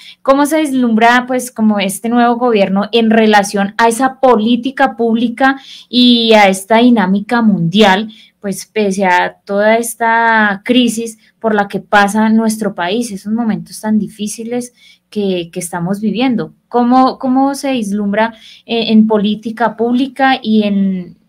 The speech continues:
en la dinámica mundial de, de nuestro país? Y ahora, pues, con el gobierno entrante, ¿no? Porque es que, eh, son muchos retos, son muchos retos, y de hecho, pues, aquí nuestros, eh, seguidores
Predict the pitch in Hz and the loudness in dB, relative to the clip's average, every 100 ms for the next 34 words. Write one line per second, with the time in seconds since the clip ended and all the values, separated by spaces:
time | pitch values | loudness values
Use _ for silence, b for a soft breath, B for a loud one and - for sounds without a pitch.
0 | - 185 180 175 175 170 180 190 226 208 | -14 -12 -10 -8 -6 -8 -8 -4 0 2
1 | 170 170 170 170 190 196 190 202 185 170 | 0 -2 -4 -4 -4 -4 -6 -4 -4 -4
2 | - 170 165 160 165 - B - 202 185 | -10 -6 -2 -2 -4 -10 B 0 2 2
3 | 208 220 226 214 170 170 165 165 180 185 | 0 -4 -2 -2 -2 -4 -4 -4 -8 -4
4 | 226 185 170 214 269 196 - 196 214 B | -4 -4 -6 -8 -8 -10 -6 -6 -6 B
5 | B B 220 208 - 240 220 220 269 269 | B B 0 0 0 2 6 6 6 4
6 | 285 262 262 302 302 165 170 196 202 233 | 2 0 2 0 -2 -8 -6 -4 -2 -2
7 | 220 233 240 233 269 - - - 214 220 | -4 -4 -4 -6 -12 -14 -20 -16 -2 0
8 | 196 185 214 226 226 220 175 190 196 220 | 0 -2 -6 -8 -8 -10 -10 -10 -8 -6
9 | 214 202 - 190 180 175 170 190 175 170 | -6 -6 -6 -4 -2 -4 -6 -6 -4 -4
10 | 170 180 190 | -2 -4 -6